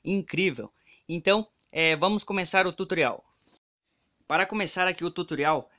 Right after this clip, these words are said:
quais materiais você vai tá precisando? Vai precisar de um pistão grudento, um pistão normal, blocos da sua preferência, uma laje também da sua preferência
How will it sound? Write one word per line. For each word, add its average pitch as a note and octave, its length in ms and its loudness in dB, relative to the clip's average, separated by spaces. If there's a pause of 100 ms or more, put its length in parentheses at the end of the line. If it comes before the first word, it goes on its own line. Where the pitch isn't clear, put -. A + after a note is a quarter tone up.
quais D#3 280 2
materiais E3 500 0
você D3+ 260 -8
vai D#3 140 0
tá D3+ 140 -2
precisando? C#3+ 560 -4 (400)
Vai D3+ 160 -2
precisar E3+ 500 0
de C3 80 -2
um B2+ 80 -2
pistão D3+ 340 -4
grudento, D#3 640 -2 (220)
um C#3+ 120 -6
pistão D#3+ 340 -4
normal, D#3 540 -2 (240)
blocos D#3 440 4
da D3 120 -4
sua B2+ 160 -6
preferência, E3+ 680 -4 (320)
uma D#3+ 240 2
laje D#3+ 460 4
também D3+ 320 -2
da D#3 80 -4
sua E3 140 -6
preferência E3+ 680 -4